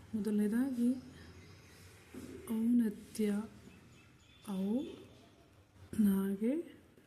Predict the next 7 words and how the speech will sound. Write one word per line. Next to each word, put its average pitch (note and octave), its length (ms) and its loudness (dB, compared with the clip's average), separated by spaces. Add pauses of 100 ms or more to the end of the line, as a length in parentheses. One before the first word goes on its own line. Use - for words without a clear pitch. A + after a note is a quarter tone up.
(460)
ನಾವತ್ತು, G3+ 580 0 (960)
ತಾಗೆ G#3 420 0 (1080)
ಯಾವತ್ತು. F#3+ 500 -2 (640)
ಔನ್ನತ್ಯ. G3+ 680 2 (1200)
ಔ - 20 4 (180)
ಅಕ್ಷರಕ್ಕೆ A#3 680 2
ಯಾವೆಲ್ಲ C4 340 4